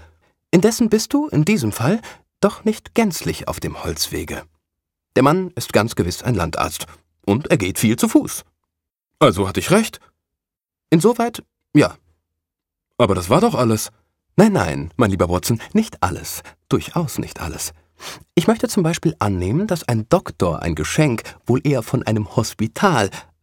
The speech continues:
als von einem Hetzjagdverein erhält. Und dass, wenn vor dem H des Hospital die Anfangsbuchstaben C C stehen, sich ganz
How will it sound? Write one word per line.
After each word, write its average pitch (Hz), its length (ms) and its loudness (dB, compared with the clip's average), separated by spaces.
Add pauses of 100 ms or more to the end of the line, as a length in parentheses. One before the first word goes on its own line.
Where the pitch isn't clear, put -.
(120)
als 101 200 -2
von - 180 0
einem 85 300 -2 (120)
Hetzjagdverein 92 1200 0
erhält. 90 500 -2 (460)
Und 92 180 -2
dass, - 300 2
wenn 113 180 0
vor 95 160 -4
dem 85 260 -4
H 120 240 0 (400)
des - 300 -6 (100)
Hospital - 920 -2 (280)
die - 140 -6
Anfangsbuchstaben 127 920 0
C 98 320 -2
C - 320 -4
stehen, 98 440 -2 (440)
sich - 220 -6
ganz 240 260 2